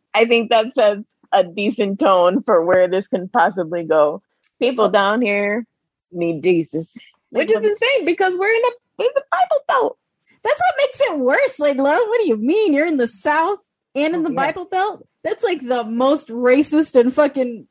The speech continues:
Speaker 1: Oh my God,
Speaker 2: terrible,
Speaker 1: you're
Speaker 2: judgy
Speaker 1: right.
Speaker 2: people in the world. The people in the Bible Belt are the ones that are like, "You're going to hell, you're a whore, Karen." <laughs> "I know you slept with Bill last week,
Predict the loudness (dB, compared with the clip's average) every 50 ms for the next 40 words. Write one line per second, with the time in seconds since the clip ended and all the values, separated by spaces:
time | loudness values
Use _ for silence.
0 | _ -4 -2 0 0 2 2 2 0 0 0 0 0 0 2 0 -2 0 0 0
1 | 0 0 0 -2 -2 0 0 0 -2 -2 -2 0 0 2 2 0 0 -2 -6 -10
2 | _ _ _ _ _ _ _ -4 -4 -2 0 0 -2 0 0 0 0 0 0 -2
3 | -2 -4 -4 -4 -4 -4 -4 -2 -4 -4 -6 -6 -6 -6 -6 -4 -2 -2 0 0
4 | 0 -2 -2 -2 -4 -6 -8 _ _ _ _ -4 -2 0 0 0 0 0 0 0
5 | 0 2 0 0 0 0 0 2 2 2 2 0 0 -2 -6 -8 -6 -2 0 0
6 | 0 0 0 0 -2 -2 -6 -8 _ _ _ _ _ _ _ -18 -18 -6 -4 -4
7 | -4 -4 -6 -12 -18 -18 _ _ _ _ _ _ _ _ _ _ -20 -20 _ _
8 | _ -18 -18 _ _ _ _ _ _ _ _ _ _ _ _ _ _ _ -2 -2
9 | 2 2 2 2 2 0 -6 -2 0 0 0 0 -2 -6 -2 0 2 2 4 4
10 | 2 2 0 0 0 -2 -2 -2 -2 -6